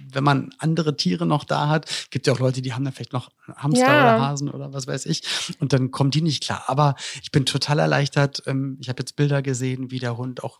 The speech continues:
Speaker 1: mit den Katzen gemeinsam schon
Speaker 2: Ah ja,
Speaker 1: kuschelt und
Speaker 2: super.
Speaker 1: schläft und, und alle Hunde gemeinsam vorn Ka-, vorm Kamin, äh, sich, sich hinlegen und chillen und, ähm,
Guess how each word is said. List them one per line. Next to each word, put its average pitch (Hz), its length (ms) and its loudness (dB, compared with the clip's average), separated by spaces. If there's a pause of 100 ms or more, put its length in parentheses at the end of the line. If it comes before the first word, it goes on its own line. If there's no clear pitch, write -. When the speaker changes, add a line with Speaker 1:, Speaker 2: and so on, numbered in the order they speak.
Speaker 1:
mit 143 140 -2
den 131 100 0
Katzen - 360 -8
gemeinsam 127 420 -4
schon 127 140 -4
Speaker 2:
Ah 233 60 4
ja, 233 120 4
Speaker 1:
kuschelt 226 200 2
und - 160 0
Speaker 2:
super. 226 180 4
Speaker 1:
schläft - 240 2
und, 131 220 0
und 131 220 -2
alle 135 200 2
Hunde 143 240 0
gemeinsam 135 540 0
vorn 139 260 0
Ka-, - 200 -8
vorm 139 220 0
Kamin, 143 540 2 (520)
äh, 147 320 4 (240)
sich, 143 320 4
sich 151 180 4
hinlegen 143 400 0
und 139 140 -4
chillen 139 380 0
und, 131 320 -6
ähm, 127 480 -12